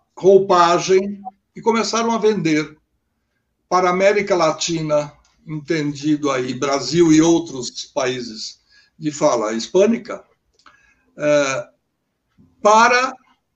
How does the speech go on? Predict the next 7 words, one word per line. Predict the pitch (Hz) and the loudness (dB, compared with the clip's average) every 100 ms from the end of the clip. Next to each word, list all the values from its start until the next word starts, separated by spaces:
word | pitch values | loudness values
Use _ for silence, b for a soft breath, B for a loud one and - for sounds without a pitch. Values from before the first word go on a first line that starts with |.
| _ _ _ _ _ _ _ _ _ _ _ _ _ - | _ _ _ _ _ _ _ _ _ _ _ _ _ -20
se | - 240 | -12 -10
desfazer | 180 262 - 226 151 147 214 208 | -8 -6 -2 0 0 2 2 4
ou | 190 | 0
para | - 226 226 170 143 b b b b - - | 0 -2 0 -2 -6 b b b b -20 -12
usar | 247 247 - 233 226 156 - - | -6 -4 0 0 0 -2 -8 0
ao | 202 | 0
máximo. | 208 185 202 - - 107 | 4 4 2 0 -8 -10